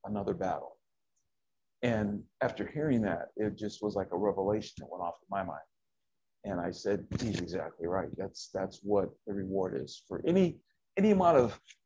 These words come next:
struggle that you go through. When you finally come out the other end, you know what your reward is for that? <laughs> Another one. You're gonna get another one. And your life's gonna continue that way until you're no longer, uh, of this world anymore."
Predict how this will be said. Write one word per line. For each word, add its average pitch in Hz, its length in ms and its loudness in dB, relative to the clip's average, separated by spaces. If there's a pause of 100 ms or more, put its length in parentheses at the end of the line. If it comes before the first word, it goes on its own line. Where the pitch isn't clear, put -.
(280)
struggle 143 420 6
that 120 140 8
you 120 80 6
go 131 200 8
through. 95 380 -4 (580)
When 117 120 -2
you 123 100 4
finally 151 800 6
come 131 160 0
out 123 200 4
the 120 80 6
other 113 260 6
end, 101 240 4 (560)
you 135 100 4
know 190 120 10
what 202 100 2
your 196 80 10
reward 160 340 12
is 180 140 8
for 185 140 4
that? 196 280 6 (200)
<laughs> 185 100 0 (880)
Another 196 340 10
one. 110 280 2 (160)
You're 170 120 0
gonna 214 140 4
get 170 140 8
another 165 280 2
one. 98 140 -2 (1000)
And 120 320 2 (220)
your 127 140 4
life's 127 280 6
gonna 117 220 0
continue 117 440 -6
that 95 200 0
way 107 180 -6
until 107 280 -6
you're 104 100 -4
no 98 140 -4
longer, 90 400 -4 (280)
uh, 90 100 -6 (520)
of 104 140 -8
this 85 200 -12
world 80 320 -2
anymore." - 220 -18